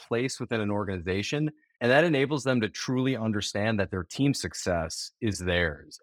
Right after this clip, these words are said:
and that they will rise and be thought of as positive because of the success their team is having.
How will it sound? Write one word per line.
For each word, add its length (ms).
and 140
that 180
they 140
will 220
rise 720
and 160
be 180
thought 200
of 120
as 160
positive 720
because 340
of 100
the 80
success 520
their 140
team 200
is 140
having. 540